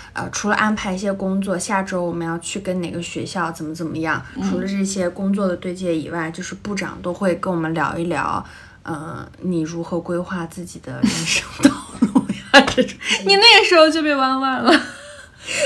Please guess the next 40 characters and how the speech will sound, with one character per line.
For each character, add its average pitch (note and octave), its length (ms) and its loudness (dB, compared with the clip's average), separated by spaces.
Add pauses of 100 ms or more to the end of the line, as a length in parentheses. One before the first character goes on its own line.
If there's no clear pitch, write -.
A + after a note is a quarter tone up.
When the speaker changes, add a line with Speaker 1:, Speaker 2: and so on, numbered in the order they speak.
(200)
Speaker 1:
倒 C#4+ 140 10
没 C4 80 8
有 C4 200 6
弯 G#3+ 220 4
弯， G3+ 180 2
就 G3+ 120 -6
是 G3 80 -6
对 G3 240 -2
着 F#3 180 -4 (340)
大 G3 160 -4
家， F#3+ 180 -4 (280)
Speaker 2:
嗯。 F#3 100 -4 (200)
Speaker 1:
就 G#3 100 -8
让 F3+ 140 -4
大 F3 120 -2
家 E3 200 -6
要 D#3+ 220 -4
好 E3 180 -10
好 E3 120 -6
学 - 260 -10
习 - 120 -16
啊， A2 100 -10
什 F#3 140 -10
么 E3+ 80 -4
倒 A3+ 460 4
还 E3+ 420 -2
行。 G#3+ 140 -2
Speaker 2:
这 B4 180 8
个 - 60 4
还 F#3+ 180 8
好 G#3 220 4
啊， F3+ 180 0
比 F3+ 140 -6
较 F3 120 0
正 C4+ 260 2
面 F#3+ 180 2
了， C#3+ 200 -2
算 G#3 320 2
是。 F#3 100 2
Speaker 1:
嗯， D3+ 100 -2